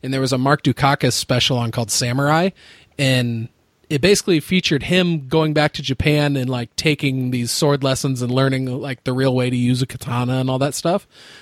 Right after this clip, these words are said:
But there was a period on it where he covered this, this figure, 'cause he, before then, like, Japan had, like, this very fierce code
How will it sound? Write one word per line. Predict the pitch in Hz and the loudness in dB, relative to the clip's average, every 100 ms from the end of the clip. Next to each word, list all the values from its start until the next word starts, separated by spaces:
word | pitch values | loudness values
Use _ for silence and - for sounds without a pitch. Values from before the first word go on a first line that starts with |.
| _ | _
But | 165 151 131 | -2 0 0
there | 156 | 0
was | 147 | 0
a | 131 120 _ _ _ | -2 -6 _ _ _
period | - 262 277 156 | 0 2 2 2
on | 127 | 0
it | 127 | 0
where | 139 139 131 | 0 2 2
he | 170 165 160 156 _ _ _ _ _ _ - | 2 2 0 -2 _ _ _ _ _ _ -4
covered | 185 175 165 131 | -2 0 -2 0
this, | 139 - | -2 -2
this | 165 131 - | -4 -4 -4
figure, | - 240 190 123 | 0 0 0 -4
'cause | - 131 | -2 -4
he, | - 202 208 - _ _ _ _ _ _ _ | 0 2 2 -2 _ _ _ _ _ _ _
before | 170 - 254 | -2 2 2
then, | 247 233 | 2 0
like, | 220 - | 0 0
Japan | 160 - 175 180 | -2 -2 0 0
had, | 175 151 | 0 0
like, | 143 135 | -4 -2
this | 135 - | -2 -2
very | 113 143 156 147 135 120 | 0 2 4 2 0 -6
fierce | - 165 160 - | -6 -2 -2 -4
code | - 135 147 160 | -2 0 0 -2